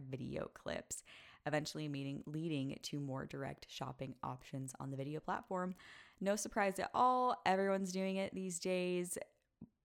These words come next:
looking for more ways to monetize and get people to buy products on your site. Instagram's doing it, Facebook's doing it, YouTube's doing it now. Last story, an interesting one. Marketing Dive reported on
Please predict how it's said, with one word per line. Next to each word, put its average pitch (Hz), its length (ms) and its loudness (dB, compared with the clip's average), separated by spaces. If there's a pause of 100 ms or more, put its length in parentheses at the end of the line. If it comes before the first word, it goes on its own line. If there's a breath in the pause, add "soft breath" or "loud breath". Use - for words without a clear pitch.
(100)
looking 165 240 0
for 160 140 0
more 151 200 4
ways 147 240 2
to - 80 -2
monetize 151 760 2
and 135 140 -2
get 139 200 -4
people 139 160 -6
to 139 60 -6
buy 139 100 -2
products 143 400 -6
on 135 120 -4
your 139 120 -6
site. 254 440 2 (260 loud breath)
Instagram's 185 460 0
doing 180 320 2
it, 170 260 0 (420)
Facebook's 160 400 -4
doing 156 280 0
it, 156 140 -8 (140)
YouTube's - 280 -10
doing - 240 -8
it - 100 -10
now. - 180 -10 (320)
Last 247 260 0
story, 165 560 4
an 208 100 -2
interesting 214 500 -2
one. 147 280 -2
Marketing 269 460 0
Dive 175 280 0
reported 147 460 -2
on 139 300 -2